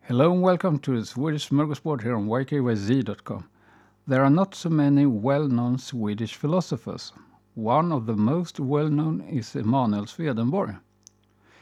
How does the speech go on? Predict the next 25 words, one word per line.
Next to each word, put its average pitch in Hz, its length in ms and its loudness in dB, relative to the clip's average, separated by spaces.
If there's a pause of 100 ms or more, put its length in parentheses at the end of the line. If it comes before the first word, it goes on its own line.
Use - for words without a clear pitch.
(100)
He 151 100 -2
was 143 200 0
born 180 360 2
in 123 300 6
sixteen 107 380 -4
eighty-eight 143 600 -2
and 143 120 -2
started 143 340 -2
out 143 340 -2
as 131 180 -8
a 135 40 -6
scientist 156 720 -4
writing 131 640 -2
about, 143 380 -2
for 135 140 -2
example, 135 500 -6
physiology. 135 840 -6 (1000)
Perhaps 175 720 -2 (460)
he 147 420 2
did 135 320 -2
undergo 113 560 0
a 104 60 -2
middle 117 320 0
age 139 280 -6
crisis, 196 640 -4